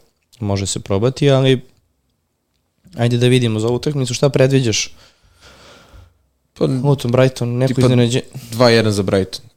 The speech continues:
Speaker 1: Da,
Speaker 2: Može
Speaker 1: da.
Speaker 2: tri jedan za Brighton.
Speaker 1: Pitam te zato što je ipak to Luton kod
Speaker 2: Da.
Speaker 1: kuće, pa nekako se uvek ispostavio da
Speaker 2: I
Speaker 1: su
Speaker 2: Luton
Speaker 1: mnogo tvrđi
Speaker 2: tvrđi,
Speaker 1: onako.
Speaker 2: da. Jedan, jedan dva, jedan tri, može čak i bude i jedan jedan, dva dva.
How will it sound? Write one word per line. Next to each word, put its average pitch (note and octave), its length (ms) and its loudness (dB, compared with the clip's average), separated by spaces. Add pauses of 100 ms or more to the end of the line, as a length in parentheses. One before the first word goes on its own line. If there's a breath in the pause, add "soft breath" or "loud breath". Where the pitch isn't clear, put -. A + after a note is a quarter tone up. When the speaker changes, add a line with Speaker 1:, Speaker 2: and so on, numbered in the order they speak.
Speaker 1:
Da, B2 120 -4
Speaker 2:
Može A2 180 4
Speaker 1:
da. A2 60 -6
Speaker 2:
tri A2 140 0
jedan F2+ 180 0
za F2 60 -6
Brighton. F2 180 -6
Speaker 1:
Pitam G#3 220 4
te F#3 80 2
zato G3+ 220 2
što - 140 0
je F3+ 40 6
ipak F3 180 0
to F3+ 120 2
Luton E3+ 280 2
kod C3 120 0
Speaker 2:
Da. C#3+ 100 8
Speaker 1:
kuće, A#2 180 2
pa C3 120 2
nekako D3+ 320 2
se - 100 4
uvek F3 160 6
ispostavio E3+ 580 4
da C#3+ 80 6
Speaker 2:
I D3+ 40 8
Speaker 1:
su D#3 40 8
Speaker 2:
Luton E3+ 140 4
Speaker 1:
mnogo D#3 220 4 (300)
tvrđi D3+ 220 2
Speaker 2:
tvrđi, C#3 240 6
Speaker 1:
onako. A2 340 0
Speaker 2:
da. B2 80 -10
Jedan, C#3 380 4
jedan C#3+ 260 2
dva, C3+ 140 6
jedan B2 240 4
tri, A#2+ 300 4 (120)
može D3+ 280 4
čak D3+ 200 0
i - 20 -8
bude C#3 200 2
i A2+ 160 -2 (300)
jedan A2 280 2
jedan, G#2 200 2
dva G2 160 2
dva. F#2+ 300 0